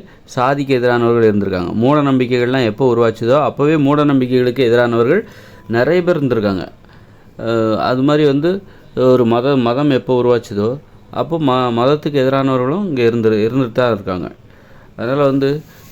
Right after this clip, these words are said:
இப்போ தாழ்த்தப்பட்டவர்கள் அப்படின்னு சொல்றாங்கல்ல, அவங்கெல்லாம் யாருன்னா சாதிக்கு எதிராக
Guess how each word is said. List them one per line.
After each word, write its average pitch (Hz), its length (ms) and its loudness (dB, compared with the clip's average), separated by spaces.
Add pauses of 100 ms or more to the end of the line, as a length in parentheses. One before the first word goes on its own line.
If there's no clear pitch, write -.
(180)
இப்போ 110 340 2
தாழ்த்தப்பட்டவர்கள் 113 800 0 (320)
அப்படின்னு 110 380 0
சொல்றாங்கல்ல, 107 560 0
அவங்கெல்லாம் 120 460 0
யாருன்னா 113 560 0
சாதிக்கு 139 520 -2
எதிராக 123 360 2